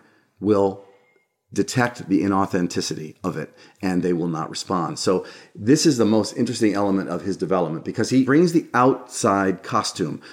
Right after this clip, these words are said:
the persona, which is simply an appearance, you know, it's an aspect that he builds.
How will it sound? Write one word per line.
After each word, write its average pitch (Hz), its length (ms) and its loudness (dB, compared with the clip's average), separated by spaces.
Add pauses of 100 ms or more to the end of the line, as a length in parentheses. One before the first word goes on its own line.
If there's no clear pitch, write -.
(120)
the - 80 0
persona, 101 680 0
which - 180 -8
is 107 80 -2
simply 156 380 4
an 117 80 2
appearance, 113 560 -4
you 107 100 2
know, 107 200 4
it's 98 120 0
an - 160 -2
aspect 123 460 -4
that 87 120 -4
he 107 120 -10
builds. 95 480 0